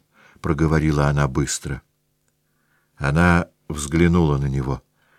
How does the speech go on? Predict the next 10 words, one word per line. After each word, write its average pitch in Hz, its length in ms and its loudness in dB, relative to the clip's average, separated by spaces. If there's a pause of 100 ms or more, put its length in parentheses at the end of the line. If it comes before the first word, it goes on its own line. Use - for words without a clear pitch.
(580)
Анатоль 180 420 4
не 92 100 2
смутился 160 680 0
и 95 160 4
не 82 80 2
огорчился 82 760 2
тем, 131 220 0
что 117 200 -2
она 110 180 0
сказала. 98 580 2